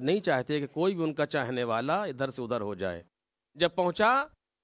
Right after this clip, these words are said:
تو اب ظاہر بات دل میں غبار تو ہے ہی، جو اتنی، جو یہاں سے واپس کیا گیا تھا۔ جا کر کے بیٹھا، سر جھکائے ہوئے، امام نے کہا، "سنو،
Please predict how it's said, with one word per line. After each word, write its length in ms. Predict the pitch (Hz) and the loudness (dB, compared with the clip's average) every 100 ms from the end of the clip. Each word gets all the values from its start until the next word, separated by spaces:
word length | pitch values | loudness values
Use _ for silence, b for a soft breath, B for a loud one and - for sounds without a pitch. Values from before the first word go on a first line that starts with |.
| _ _ _ _ - | _ _ _ _ -6
تو 80 | |
اب 120 | 143 123 | -4 0
ظاہر 220 | 131 160 | -2 0
بات 200 | 190 156 | 0 2
دل 120 | 165 | 2
میں 140 | 170 | 2
غبار 400 | 151 147 143 165 | 0 2 4 4
تو 240 | 180 180 147 | 2 0 2
ہے 60 | |
ہی، 200 | 185 330 339 _ _ _ _ - - _ _ _ _ | 2 2 -2 _ _ _ _ -20 -20 _ _ _ _
جو 280 | 139 185 180 143 110 | 2 2 2 -2 -6
اتنی، 320 | 143 170 175 | -2 0 0
جو 160 | 170 | 2
یہاں 200 | 175 170 | 2 2
سے 120 | 180 180 | 2 2
واپس 340 | 165 202 - | 2 0 -4
کیا 200 | 196 196 | 0 0
گیا 240 | 196 202 | 2 0
تھا۔ 200 | 196 208 262 _ _ _ _ _ _ _ | 0 -4 -6 _ _ _ _ _ _ _
جا 140 | 143 | -2
کر 160 | 147 156 | 0 0
کے 100 | 156 | -2
بیٹھا، 540 | 143 151 151 190 240 226 _ | 0 0 0 0 0 -8 _
سر 120 | 143 | -10
جھکائے 380 | 131 139 147 170 | -6 -2 0 0
ہوئے، 160 | 190 180 | 0 0
امام 200 | 165 165 | 0 0
نے 80 | 156 | -2
کہا، 140 | 143 | -2
"سنو، 380 | 135 127 160 | -2 -2 -2